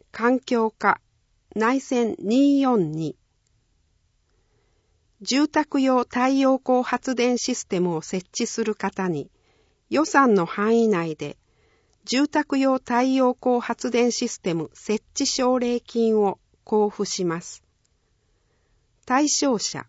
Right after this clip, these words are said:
次のすべての要件に該当する方。市内の住宅に、住宅用太陽光発電システムを設置した方、または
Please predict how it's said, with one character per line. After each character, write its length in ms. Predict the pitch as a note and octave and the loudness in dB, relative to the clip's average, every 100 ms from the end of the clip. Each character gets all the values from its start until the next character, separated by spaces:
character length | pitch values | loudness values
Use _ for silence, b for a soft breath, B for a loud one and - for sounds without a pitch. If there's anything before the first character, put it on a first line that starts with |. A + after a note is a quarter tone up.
| _ _ _ _ _ _ _ _ - | _ _ _ _ _ _ _ _ -10
次 320 | - C4 D#4+ | -2 4 6
の 140 | C4+ | 6
す 220 | - - | 2 0
べ 120 | D4+ D#4+ | 0 2
て 140 | B3 | 2
の 140 | G#3 | 4
要 200 | F#3+ G#3+ | 4 4
件 360 | A3 - G#3 F3 | 2 0 2 2
に 180 | D3+ - - | -2 -8 -4
該 220 | E3+ F#3+ | -2 -2
当 240 | - G#3 G3+ | -2 -6 -6
す 180 | - G3+ | -6 -8
る 100 | F#3+ | -6
方。 440 | F3 F3 D#3+ D3+ _ _ _ _ _ _ _ _ _ _ _ _ _ _ _ _ _ _ | -8 -8 -10 -12 _ _ _ _ _ _ _ _ _ _ _ _ _ _ _ _ _ _
市 240 | - - D#4 | -6 2 6
内 240 | D4+ C4+ | 6 6
の 160 | G#3 F3 | 2 2
住 220 | F#3+ G3+ | 0 -2
宅 340 | - G3 - | -2 -8 -6
に、 240 | F3+ E3 - _ _ _ _ _ | -4 -4 -8 _ _ _ _ _
住 240 | G3 B3 D4+ | -4 0 0
宅 360 | C#4+ C#4 C#4 | 0 -2 0
用 220 | B3+ A#3+ G#3 | 0 0 -2
太 280 | - A#3 | -4 -2
陽 260 | C4+ C4+ C4 | 2 4 2
光 260 | C4 C4 B3+ | 2 0 2
発 320 | B3 - B3+ | -2 -2 2
電 220 | A#3 A#3+ | 4 4
シ 160 | - A#3+ | 0 -4
ス 120 | - | -2
テ 140 | G3+ | -2
ム 160 | F#3+ F3 | 0 -2
を 80 | E3 | -4
設 240 | F#3+ F#3 _ | -8 -10 _
置 120 | G#3+ | -6
し 120 | G3+ | -6
た 120 | - F3 | -6 -8
方、 400 | E3 - D#3 - _ _ _ _ _ _ _ _ | -10 -10 -10 -10 _ _ _ _ _ _ _ _
ま 140 | G3+ G#3+ | -6 0
た 180 | C4+ B3 | 2 4
は 200 | D#3 | 2